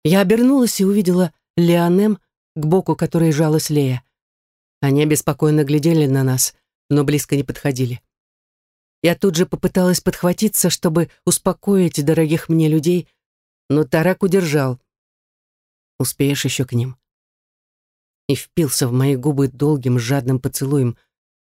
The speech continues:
а когда оторвался, прислонился своим лбом к моему и прохрипел: "А теперь беги,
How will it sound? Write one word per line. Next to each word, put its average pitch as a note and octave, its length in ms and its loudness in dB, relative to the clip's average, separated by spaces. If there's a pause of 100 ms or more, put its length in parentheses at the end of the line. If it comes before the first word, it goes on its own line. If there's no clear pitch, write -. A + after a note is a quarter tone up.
(280)
а - 80 -4
когда C#3 280 -2
оторвался, D3+ 640 -2 (1080)
прислонился C3+ 680 0
своим C3 320 0
лбом C3 300 0
к - 100 -10
моему C#3 460 0 (200)
и C3+ 60 -6
прохрипел: B2+ 680 -8 (760)
"А F#2+ 80 -12
теперь - 300 -4
беги, B2 480 -6